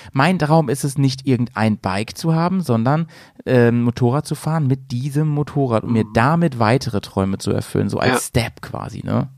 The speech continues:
Speaker 1: Ja. Und das machen sich natürlich die, äh, Firmen auch ein bisschen zunutze, ne? Ist ja klar.
Speaker 2: Natürlich, die verkaufen ja die Träume auch. Aber
Speaker 1: Die verkaufen
Speaker 2: wie,
Speaker 1: Träume, genau.
Speaker 2: genau, wie, ja, aber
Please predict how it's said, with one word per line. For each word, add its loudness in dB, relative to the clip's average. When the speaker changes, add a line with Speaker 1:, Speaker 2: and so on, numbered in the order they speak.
Speaker 1:
Ja. -12
Und 0
das 2
machen 2
sich -2
natürlich 2
die, -2
äh, 2
Firmen 0
auch -2
ein -10
bisschen -2
zunutze, -4
ne? -2
Ist -10
ja -4
klar. -8
Speaker 2:
Natürlich, -8
die -8
verkaufen 0
ja 4
die -2
Träume -8
auch. -10
Aber -2
Speaker 1:
Die -2
verkaufen 2
Speaker 2:
wie, -2
Speaker 1:
Träume, 2
genau. 2
Speaker 2:
genau, -10
wie, 0
ja, 6
aber 2